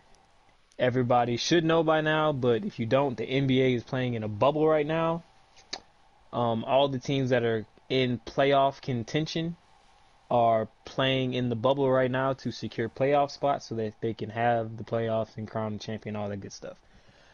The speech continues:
So, um, the N B A had a strict stand for the national anthem policy before this season kicked off. Due to all the racial tension and all that going on, they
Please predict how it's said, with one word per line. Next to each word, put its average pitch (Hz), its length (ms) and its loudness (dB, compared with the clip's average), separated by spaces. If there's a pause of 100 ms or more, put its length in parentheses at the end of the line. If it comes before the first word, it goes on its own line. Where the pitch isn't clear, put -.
(140)
So, 180 340 2 (1300)
um, 131 580 4
the 123 120 2
N 175 200 2
B 175 100 4
A 175 120 4
had 165 220 2
a 139 140 4
strict - 760 0
stand 185 500 0
for 180 160 0
the 160 80 2
national 151 420 0
anthem 131 440 0 (100)
policy 139 540 0
before 127 380 0
this 123 160 -2
season 117 360 -2
kicked - 320 -6
off. 135 280 0 (440)
Due 131 220 2
to 131 120 0
all 120 320 4
the 107 100 -4
racial 123 440 -2
tension 143 720 -4 (600)
and 107 160 -2
all 120 240 4
that 123 180 4
going 123 300 0
on, 147 480 2
they 113 440 2